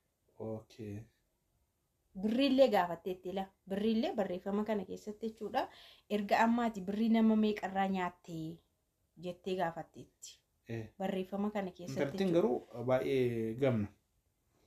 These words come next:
Speaker 2: Birrii nama meeqarraa nyaatteena ani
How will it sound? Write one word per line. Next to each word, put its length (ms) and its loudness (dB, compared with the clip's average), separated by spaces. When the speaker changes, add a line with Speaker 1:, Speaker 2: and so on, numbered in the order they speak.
Speaker 2:
Birrii 520 4
nama 260 6
meeqarraa 560 4
nyaatteena 760 0
ani 220 -2